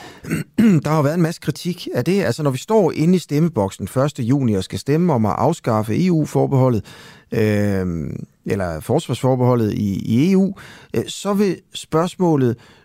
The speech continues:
lyde, formuleringen lyde sådan her. Stemmer du ja eller nej til, at Danmark kan deltage i det europæiske samarbejde om sikkerhed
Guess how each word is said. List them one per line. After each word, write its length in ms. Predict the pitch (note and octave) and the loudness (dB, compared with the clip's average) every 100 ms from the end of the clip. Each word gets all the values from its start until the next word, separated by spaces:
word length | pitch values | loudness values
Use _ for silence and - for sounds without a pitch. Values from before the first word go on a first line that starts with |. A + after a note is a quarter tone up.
| _ | _
lyde, 360 | A#2+ D3 F3+ F#3 | 0 2 2 0
formuleringen 520 | - C#3+ F3 D#3+ C3 | 0 2 2 2 2
lyde 140 | D#3 E3 | 2 0
sådan 200 | D3 B2 | 0 0
her. 140 | D#2 - - _ | 0 -8 -20 _
Stemmer 240 | - C3 B2 | -4 0 2
du 60 | |
ja 200 | A#2+ E3 | 2 2
eller 140 | G#3 D3 | 2 2
nej 200 | C#3+ D3+ | 0 -2
til, 140 | - | -4
at 80 | B2+ | -2
Danmark 280 | B2+ D#3+ D3 | 0 0 -2
kan 120 | - - | -4 0
deltage 440 | D3+ F3 D#3 B2+ A2+ | 0 0 0 0 2
i 160 | B2+ | -2
det 200 | A2+ - | -2 -2
europæiske 580 | A2+ G#2 F#3 F#3+ - A#2 | -2 -2 -2 -2 -2 -6
samarbejde 680 | - A2+ C#3 C#3+ A2+ G#2 G2+ | -4 -2 0 0 0 0 -2
om 120 | A2 | -4
sikkerhed 540 | - B2+ B2+ G#2 G2 | -6 -6 -2 0 -2